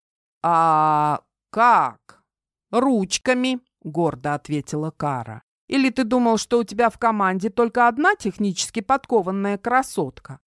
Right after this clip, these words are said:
Я в школе физику не прогуливала, так что собрать кипятильник из подручного хлама было делом пяти минут. Аккумулятор, пара железяк, скрутить всё это между собой проводами и вставить распорку из деревяшки.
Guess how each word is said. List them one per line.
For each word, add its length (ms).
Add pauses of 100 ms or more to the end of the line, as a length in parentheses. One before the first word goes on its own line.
(140)
Я 160
в 60
школе 360
физику 420
не 160
прогуливала, 840 (160)
так 180
что 180
собрать 480
кипятильник 680
из 100
подручного 680
хлама 520 (160)
было 240
делом 380
пяти 280
минут. 540 (260)
Аккумулятор, 800
пара 260
железяк, 640 (160)
скрутить 500
всё 180
это 140
между 300
собой 340
проводами 760 (100)
и 100
вставить 440
распорку 580
из 140
деревяшки. 680